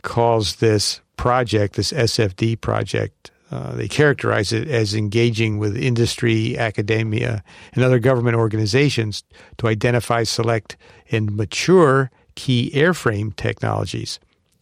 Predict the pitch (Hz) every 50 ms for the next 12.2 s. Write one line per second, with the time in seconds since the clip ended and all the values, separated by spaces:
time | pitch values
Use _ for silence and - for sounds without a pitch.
0 | - - - - 117 - - 113 98 - - 110 107 104 101 117 135 143 127 104
1 | 104 95 101 98 95 95 104 131 127 - - 101 95 - - 95 - - 107 98
2 | 90 95 98 95 92 - - 110 104 95 - - - 117 110 107 - - _ _
3 | _ _ _ - - _ _ - 123 131 123 92 117 123 87 - 127 123 117 104
4 | 76 - 135 135 127 - - 120 120 120 113 107 123 127 127 123 117 110 98 -
5 | - - 120 120 117 107 101 123 127 - - 113 104 95 104 113 110 117 117 -
6 | - - 123 117 110 110 110 113 107 - - 104 - - - - 131 120 110 113
7 | 110 107 110 110 107 104 101 - - - 117 107 110 - - - - _ - -
8 | - 110 110 104 98 - - - - - - 123 131 143 131 113 101 95 95 98
9 | - - _ _ _ _ _ _ - - - - - - - - - - _ _
10 | - - - 117 110 107 104 98 104 104 - - 160 135 120 - - - - -
11 | 147 139 - - 120 - - 131 120 - - 175 170 - 135 139 143 139 131 120
12 | 110 110 107 98